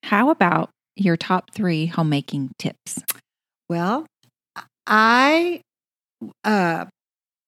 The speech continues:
Speaker 2: when you do your laundry,
Speaker 1: Mm-hmm.
Speaker 2: you can actually put baking soda in with your whites to make
Speaker 1: Okay.
Speaker 2: them brighter.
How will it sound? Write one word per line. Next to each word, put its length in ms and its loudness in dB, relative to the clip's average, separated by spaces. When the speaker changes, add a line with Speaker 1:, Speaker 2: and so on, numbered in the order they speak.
Speaker 2:
when 160 6
you 100 4
do 160 0
your 320 2
laundry, 600 -2
Speaker 1:
Mm-hmm. 120 4
Speaker 2:
you 120 6
can 260 -2
actually 360 0
put 380 -2
baking 500 2
soda 580 -2
in 180 4
with 240 0
your 120 -2
whites 720 -2
to 120 0
make 200 4
Speaker 1:
Okay. 120 4
Speaker 2:
them 200 2
brighter. 640 0